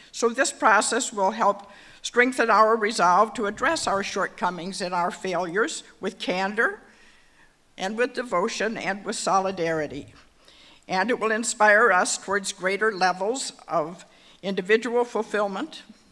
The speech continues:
of education, of economic and educational and scientific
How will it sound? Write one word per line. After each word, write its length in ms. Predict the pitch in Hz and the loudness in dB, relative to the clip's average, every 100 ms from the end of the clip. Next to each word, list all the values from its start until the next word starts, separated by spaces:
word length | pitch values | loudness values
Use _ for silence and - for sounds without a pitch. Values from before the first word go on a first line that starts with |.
| _ _ _ _ _ - | _ _ _ _ _ -4
of 200 | 180 165 | -4 -2
education, 840 | - 208 214 - 208 254 - - 151 | -4 -4 -6 -2 -2 -2 -6 -10 -4
of 220 | - 262 190 | 0 0 -4
economic 580 | 220 180 170 190 254 330 | -8 -2 2 2 0 -4
and 140 | 165 143 | -6 -6
educational 840 | 190 170 - 190 233 226 226 233 | -8 -10 -6 -4 -4 -6 -6 -8
and 180 | - - | -10 -8
scientific 920 | 190 180 190 196 233 202 220 - - | -2 -2 -4 -8 -10 -8 -10 -12 -20